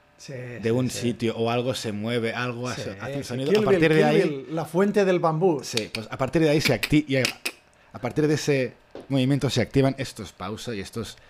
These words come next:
Speaker 2: cine, esto es cinematográfico.
Speaker 1: Claro.
Speaker 2: Y
Speaker 1: Y hoy en día no se lleva eso.
Speaker 2: hoy en día falta eso.
Speaker 1: Hoy en día
Speaker 2: Lo
Speaker 1: el
Speaker 2: tiene el
Speaker 1: o-,
Speaker 2: anime.
Speaker 1: el otro día me enviaron de Netflix, nueva película de, es que, bueno, es, es que me hace vomitar
Speaker 2: Sí.
Speaker 1: casi.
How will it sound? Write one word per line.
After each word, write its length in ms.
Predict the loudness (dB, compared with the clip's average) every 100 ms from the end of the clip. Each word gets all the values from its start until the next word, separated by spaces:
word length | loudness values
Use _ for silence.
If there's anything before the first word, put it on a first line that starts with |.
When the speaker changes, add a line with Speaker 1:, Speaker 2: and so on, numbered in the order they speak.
| -20 -20 -14
Speaker 2:
cine, 260 | -14 -14 -20 _ -6
esto 140 | -2
es 60 | 0
cinematográfico. 840 | 0 -2 -8 -14 -14 -16 -16 -20 -16
Speaker 1:
Claro. 340 | -14 -12 -14 -14 -6
Speaker 2:
Y 400 | -4 -2 -4 -10 -18 -20 -20 -18 -14 -2
Speaker 1:
Y 80 |
hoy 120 | 0 2
en 80 | 0
día 140 | -2
no 80 | -2
se 120 | -4
lleva 220 | -6 -10
eso. 180 | -12 -14 -16 -18 -20 -4
Speaker 2:
hoy 140 | -2
en 100 | 0
día 140 | 0
falta 320 | -2 -4 -6 -10
eso. 240 | -12 -10
Speaker 1:
Hoy 120 | -8 -6
en 80 |
día 400 | -6 -6 -4 -6 -8 -10
Speaker 2:
Lo 100 | -6
Speaker 1:
el 40 |
Speaker 2:
tiene 140 | -2 0
el 80 |
Speaker 1:
o-, 20 | 0
Speaker 2:
anime. 300 | -2 -6 -10 -16 -16
Speaker 1:
el 140 | -10 -8
otro 240 | -8 -8
día 180 | -8 -8
me 100 | -8
enviaron 680 | -6 -6 -4 -6 -8 -12 -14
de 180 | -10 -8
Netflix, 500 | -8 -10 -12 -12 -8
nueva 240 | -4 -2
película 480 | -2 -4 -2 4 4
de, 320 | 4 2 -2 -8 _ _ _ _
es 100 | -10
que, 240 | -8 -10 -12 _ _
bueno, 140 | -18 -18 -18 -16
es, 160 | -14
es 100 | -12
que 80 | -10
me 80 | -10
hace 200 | -2 -2
vomitar 420 | -2 -6 -6 -8
Speaker 2:
Sí. 60 | -8
Speaker 1:
casi. 280 | -8 -8